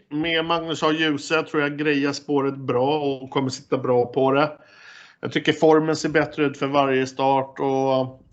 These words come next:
eh, till den här starten så rycker man spännande framskorna, vilket bör vara till en fördel. Eh, ska man ta något minus i kalkylen så skulle det kunna vara just distansen, men, eh,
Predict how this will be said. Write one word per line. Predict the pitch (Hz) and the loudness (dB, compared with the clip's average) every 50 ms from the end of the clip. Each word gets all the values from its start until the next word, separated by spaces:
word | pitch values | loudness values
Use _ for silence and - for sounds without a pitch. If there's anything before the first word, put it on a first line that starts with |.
| _ _ - - - - - - - _ _ - 143 | _ _ -20 -20 -20 -20 -20 -20 -20 _ _ 0 0
eh, | 135 131 131 131 127 127 | 2 2 2 2 0 0
till | 131 156 | 0 0
den | 143 143 | 0 2
här | 156 | 0
starten | 151 - 143 131 - 139 131 131 123 | 2 2 0 0 0 -2 -4 -6 -6
så | - 135 | -4 -4
rycker | 139 131 127 - 143 131 | -4 -4 -2 -4 -4 -2
man | 131 131 127 123 | -2 -2 -2 -4
spännande | 127 - 139 131 123 123 123 123 123 | -4 -2 -2 -2 -2 -2 -4 -6 -6
framskorna, | - - - 127 123 113 - - - 135 131 131 131 | -4 -2 -2 -2 -2 -4 -8 -8 -8 -6 -4 -4 -4
vilket | 127 131 127 - 135 120 - - _ | -4 -6 -6 -4 -6 -8 -8 -10 _
bör | 135 127 120 | 0 0 2
vara | 123 120 123 120 120 117 120 117 | 2 2 2 2 2 2 0 0
till | 120 123 117 | -2 -6 -6
en | 110 | -6
fördel. | - - 127 120 110 110 110 113 117 117 113 117 - - - - - - | -2 0 0 0 0 -2 -2 -2 -4 -4 -4 -8 -12 -16 -20 -20 -12 -6
Eh, | 131 127 | -6 -6
ska | 110 - - 147 | -4 -2 0 2
man | 147 139 | 2 2
ta | - 151 151 | 4 2 2
något | 151 147 143 139 143 139 | 4 2 4 2 2 2
minus | 143 147 151 160 165 165 170 170 165 156 - - | 4 4 4 4 4 2 2 2 2 2 2 2
i | 156 147 147 | 2 2 2
kalkylen | - 160 143 - - 127 123 127 123 | 0 -2 -2 0 0 0 0 0 -2
så | - 131 127 | -4 -6 -8
skulle | - - 135 127 123 123 | -6 -4 -4 -2 -2 -4
det | 117 117 | -4 -4
kunna | - 123 123 120 | -6 -4 -4 -2
vara | 120 120 120 117 | 0 0 0 0
just | 117 120 113 - - _ | -2 -4 -6 -8 -10 _
distansen, | 120 107 - - - - 135 139 135 135 131 123 - - 113 110 107 110 | -10 -10 -10 -8 -2 0 0 0 0 0 -4 -6 -6 -6 -8 -6 -6 -6
men, | 117 117 117 117 117 113 117 | -6 -6 -6 -6 -6 -6 -6
eh, | 120 117 117 113 | -4 -4 -4 -6